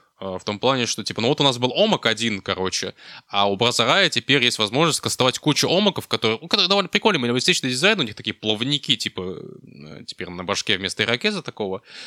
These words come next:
вот, но они просто, ну, и-, их дохуя, и они просто армия тупо, блядь, просто они такая армия, которая должны, ну, типа, ну, просто пиздить людей, нахуй, у них, типа, лазерное говно и так далее, блядь, они очень сильные, просто чтобы убивать, нахуй, там, супергероев и так далее. Это, как бы, ну, неплохо в рамках ивента,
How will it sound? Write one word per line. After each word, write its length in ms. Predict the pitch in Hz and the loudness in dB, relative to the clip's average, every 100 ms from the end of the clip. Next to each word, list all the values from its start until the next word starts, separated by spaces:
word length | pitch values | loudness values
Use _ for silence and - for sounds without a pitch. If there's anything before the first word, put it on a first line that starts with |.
| 139 | -6
вот, 180 | 117 107 | -4 0
но 160 | 120 160 | 2 2
они 240 | 214 226 | 4 2
просто, 320 | 160 165 - | 2 0 0
ну, 240 | 165 139 101 | -2 -2 -4
и-, 280 | - 143 143 | -8 -4 -2
их 100 | 147 | 0
дохуя, 420 | 131 151 170 214 | 0 2 4 4
и 40 | 123 | 2
они 100 | 135 | 0
просто 240 | 123 - | -2 0
армия 340 | 113 110 95 107 | 2 2 0 -2
тупо, 280 | - 101 92 | -2 -6 -4
блядь, 260 | 90 87 | -4 -4
просто 220 | - 98 110 | -6 -6 -4
они 80 | |
такая 200 | 104 117 | -2 0
армия, 280 | 120 196 175 | 2 2 0
которая 260 | 113 - 107 | 0 -2 -2
должны, 340 | 104 110 165 | -2 -2 -2
ну, 140 | 139 156 | -2 -2
типа, 240 | - 110 | -4 -4
ну, 120 | 107 | -4
просто 280 | 147 180 - | 0 0 0
пиздить 340 | - 151 131 - | -4 -4 -4 -4
людей, 260 | 98 92 | 0 0
нахуй, 320 | 85 90 - | 0 -4 -4
у 20 | 95 | -4
них, 160 | 95 | -4
типа, 180 | - - | -6 -2
лазерное 540 | 113 123 104 104 98 | 0 0 -2 -4 -4
говно 380 | 98 117 160 220 | -2 -2 0 0
и 40 | 165 | 0
так 200 | 101 113 | -2 0
далее, 260 | 185 156 | 0 2
блядь, 220 | 107 104 | 0 -2
они 80 | 101 | -2
очень 200 | 98 113 | -2 -4
сильные, 440 | - 196 190 143 147 - - - | 0 0 2 -2 -4 -12 -20 -2
просто 220 | 160 175 | 0 0
чтобы 220 | - 131 | 0 -2
убивать, 360 | 104 107 120 117 | -2 2 2 2
нахуй, 240 | 110 107 | 0 0
там, 160 | 98 90 | -2 -4
супергероев 600 | - - 98 101 107 - | -4 -2 0 2 0 0
и 40 | |
так 180 | - 90 | -4 -4
далее. 260 | 85 78 90 | -2 -2 -4
Это, 80 | - | -4
как 160 | 139 | -6
бы, 80 | 123 | -4
ну, 100 | 147 | -2
неплохо 400 | 165 151 226 226 | -2 2 2 2
в 40 | 120 | 2
рамках 280 | 117 104 120 | 0 0 0
ивента, 400 | 107 98 90 | 2 0 -2